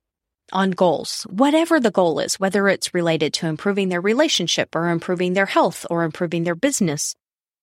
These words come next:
It all really comes down to kind of the same obstacles that people encounter. And I would say the first thing that you can do to take your big dream and break it down into baby steps is to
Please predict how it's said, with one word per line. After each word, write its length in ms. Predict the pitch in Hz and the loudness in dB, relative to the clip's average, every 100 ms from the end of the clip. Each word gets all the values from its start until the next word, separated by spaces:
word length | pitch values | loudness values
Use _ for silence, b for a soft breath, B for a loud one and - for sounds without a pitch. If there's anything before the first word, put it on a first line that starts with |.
| _ _ _ _ - | _ _ _ _ 2
It 140 | 269 | 4
all 300 | 277 359 359 | 6 6 6
really 280 | 226 214 202 | 4 2 2
comes 280 | - 180 - | 0 -2 0
down 520 | 165 165 165 165 170 _ - | 0 0 0 -4 -8 _ -8
to 640 | - 180 170 170 165 - - | 0 4 4 4 2 -2 -2
kind 220 | 202 196 | 2 2
of 80 | 175 | 0
the 80 | |
same 680 | 175 - 175 175 175 175 170 170 - | -2 -2 2 2 4 2 0 -4 -2
obstacles 520 | 196 208 - 190 175 | 0 0 0 0 0
that 120 | - - | -2 -4
people 300 | 185 170 165 | -2 0 -2
encounter. 540 | 156 - 160 160 - | -2 -4 -2 -2 -2
And 140 | - 277 | 0 2
I 60 | |
would 160 | 359 392 | 2 2
say 160 | 302 294 | 2 2
the 100 | 285 | 2
first 400 | - 330 - - | 2 2 2 2
thing 240 | 220 190 | 2 2
that 160 | 175 - | 2 2
you 100 | 170 | 0
can 160 | 185 | 0
do 240 | 170 156 156 | 0 0 -2
to 180 | - 180 | -4 -4
take 340 | - 214 - | -2 -2 -2
your 80 | 190 | -2
big 260 | 180 190 | -2 -4
dream 300 | 165 165 160 | -2 -2 -2
and 200 | 156 160 | -2 -4
break 280 | - 165 165 | 0 0 0
it 80 | 165 | -2
down 200 | 180 175 | 0 0
into 160 | 165 151 | 0 0
baby 260 | 143 170 | 0 0
steps 400 | - 220 233 - | 0 0 0 0
is 160 | 262 - | 0 0
to 400 | - 240 226 | 2 4 4